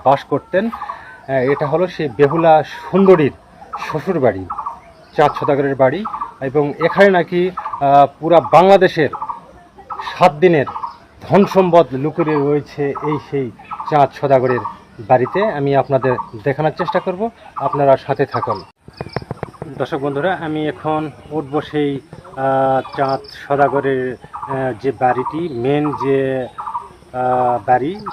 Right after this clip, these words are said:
সেই বাড়ির ভিতরে আমি যাব এবং এটা অনেক উঁচু। এই দেখেন, আর বিশেষ করে আমি,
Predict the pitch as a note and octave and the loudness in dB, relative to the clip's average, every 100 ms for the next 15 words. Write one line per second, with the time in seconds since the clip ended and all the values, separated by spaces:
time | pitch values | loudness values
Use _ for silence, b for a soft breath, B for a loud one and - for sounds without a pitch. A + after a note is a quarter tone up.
0 | - C#3 A#2+ C3+ C3 C3 C3 B2 A#2+ F#3 | -6 -6 -2 -4 -4 -6 -6 -8 -4 0
1 | F3 D#3+ C#3+ C#3 D3+ E3+ C#3+ C#3 D3 C#3 | 0 -2 0 0 0 -4 -6 -6 -8 -8
2 | D#3 C#3+ - E3 G#3 F#3+ D#3+ C#3 C3+ G#2+ | -4 -6 -4 -2 -2 -2 -6 -8 -8 -8
3 | - - A#2+ B2+ B2 - E3 F#3 C#3 C3 | -10 -12 -12 -12 -12 -10 -8 -6 -6 -6
4 | A#2+ A#2+ C#3 - - C3+ C3 C3 C3 | -10 -12 -14 -12 -12 -8 -8 -10 -14